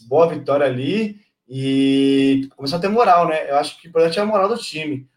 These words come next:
Ganhou o clássico, agora ganhou fora contra o Bolívar, tá começando a ganhar moral.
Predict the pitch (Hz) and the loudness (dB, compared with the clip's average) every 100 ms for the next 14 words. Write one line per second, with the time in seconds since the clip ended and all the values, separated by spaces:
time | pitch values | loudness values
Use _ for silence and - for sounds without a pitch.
0 | _ _ 107 143 170 170 127 143 170 165 | _ _ -10 -2 0 0 0 2 4 4
1 | 160 151 135 156 151 151 147 147 147 147 | 2 0 0 0 0 -2 -2 -2 -4 -4
2 | 143 139 135 131 127 120 139 180 165 156 | -8 -2 -2 0 -2 -2 -2 0 2 0
3 | - - _ _ - 147 147 160 160 160 | -2 -18 _ _ -6 -4 -4 -4 2 2
4 | 151 139 135 151 190 175 | 2 2 4 4 2 -2